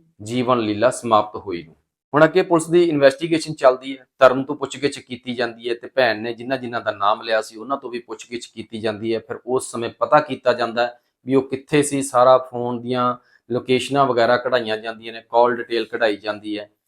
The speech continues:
ਤੇ ਤਰਨ ਜਿਹੜਾ ਮੌਕੇ ਤੇ ਮੌਜੂਦ ਸੀ ਉਹ ਤੋਂ ਪੁਲਿਸ ਪੁੱਛਗਿੱਛ ਕਰਦੀ ਹੈ। ਸਾਰਿਆਂ ਤੋਂ ਪੁੱਛਗਿੱਛ ਕਰਨ ਤੋਂ ਬਾਅਦ ਪੁਲਿਸ ਨੂੰ ਲੱਗਦਾ ਵੀ ਇਹਨਾਂ ਦਾ ਇਹਦੇ ਵਿੱਚ ਕੋਈ ਹੱਥ ਨਹੀਂ, ਪਰ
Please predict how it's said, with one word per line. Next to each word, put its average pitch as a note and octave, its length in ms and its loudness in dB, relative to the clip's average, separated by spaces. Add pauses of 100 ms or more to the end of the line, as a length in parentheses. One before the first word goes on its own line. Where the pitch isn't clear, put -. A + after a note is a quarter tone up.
(340)
ਤੇ C3 80 4
ਤਰਨ C#3+ 420 8
ਜਿਹੜਾ D#3 240 8
ਮੌਕੇ B2 360 0
ਤੇ E3+ 160 0
ਮੌਜੂਦ C#3 380 2
ਸੀ D3 260 -6 (320)
ਉਹ D#3+ 140 2
ਤੋਂ F3 100 2
ਪੁਲਿਸ C#3+ 320 -4 (360)
ਪੁੱਛਗਿੱਛ C3+ 360 0
ਕਰਦੀ E2 400 0
ਹੈ। D2 60 -20 (540)
ਸਾਰਿਆਂ E3 380 10
ਤੋਂ E3+ 180 4
ਪੁੱਛਗਿੱਛ D3+ 420 -4
ਕਰਨ B2+ 280 2
ਤੋਂ C3 120 -2
ਬਾਅਦ A2+ 320 4 (520)
ਪੁਲਿਸ D3 180 2
ਨੂੰ D3+ 120 2
ਲੱਗਦਾ A2 320 2
ਵੀ C#3+ 240 -2
ਇਹਨਾਂ D3 260 4
ਦਾ C#3+ 80 2
ਇਹਦੇ C#3 180 0
ਵਿੱਚ C3 180 -4
ਕੋਈ B2 300 -2
ਹੱਥ A#2 280 0
ਨਹੀਂ, B2 180 -8
ਪਰ B2+ 140 -4